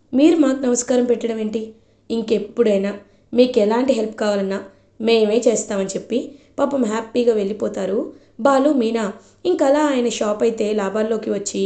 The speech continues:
పాపం మంచిగా లాభాలు వస్తూ ఉంటే ఇటువైపు మీనా కూడా ఆ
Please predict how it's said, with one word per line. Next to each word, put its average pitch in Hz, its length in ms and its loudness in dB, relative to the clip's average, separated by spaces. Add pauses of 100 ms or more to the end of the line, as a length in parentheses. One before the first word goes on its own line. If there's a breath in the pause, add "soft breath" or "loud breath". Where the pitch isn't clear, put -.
(440 loud breath)
పాపం 320 320 2
మంచిగా 214 360 0
లాభాలు 214 380 -2
వస్తూ 208 260 -6
ఉంటే 196 300 -6 (400 loud breath)
ఇటువైపు 349 400 2 (100)
మీనా 240 360 0
కూడా 214 280 0 (200)
ఆ 214 100 -6